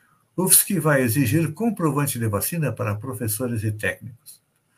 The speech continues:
A Universidade Federal de Santa Catarina vai exigir dos profissionais que atuam na instituição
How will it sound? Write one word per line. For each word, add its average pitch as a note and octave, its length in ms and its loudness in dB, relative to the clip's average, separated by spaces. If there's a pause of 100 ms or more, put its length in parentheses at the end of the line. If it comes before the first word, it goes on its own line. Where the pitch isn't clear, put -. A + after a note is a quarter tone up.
(400)
A A2 60 -2
Universidade A2 560 4
Federal G#2 320 2
de G2+ 100 -2
Santa A2 240 -2
Catarina B2+ 520 -2
vai G#2+ 240 4
exigir A#2 360 2
dos D#3+ 140 -4
profissionais A2 580 -2
que - 140 -6
atuam G#2+ 480 0
na G2 140 2
instituição A2+ 680 -4